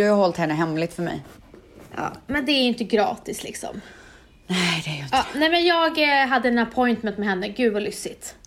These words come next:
Speaker 1: Ja, var det?
Speaker 2: Ja, bara valde, valde ut diamanter.
Speaker 1: Ja. Underbart,
Speaker 2: Så jag ska,
Speaker 1: gumman.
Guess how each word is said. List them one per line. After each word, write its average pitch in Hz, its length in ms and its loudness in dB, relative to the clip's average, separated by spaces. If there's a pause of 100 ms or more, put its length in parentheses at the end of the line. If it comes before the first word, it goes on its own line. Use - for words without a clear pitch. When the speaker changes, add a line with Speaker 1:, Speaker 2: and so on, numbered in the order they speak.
Speaker 1:
Ja, 151 240 0
var 143 100 -4
det? 131 160 -6 (580)
Speaker 2:
Ja, 214 120 -6 (140)
bara 233 120 4
valde, 208 500 2 (200)
valde 226 500 2
ut 180 220 2
diamanter. 175 480 -6 (100)
Speaker 1:
Ja. 143 360 -4 (960)
Underbart, 156 420 0
Speaker 2:
Så 262 60 4
jag 240 80 2
ska, 156 140 0
Speaker 1:
gumman. 156 140 2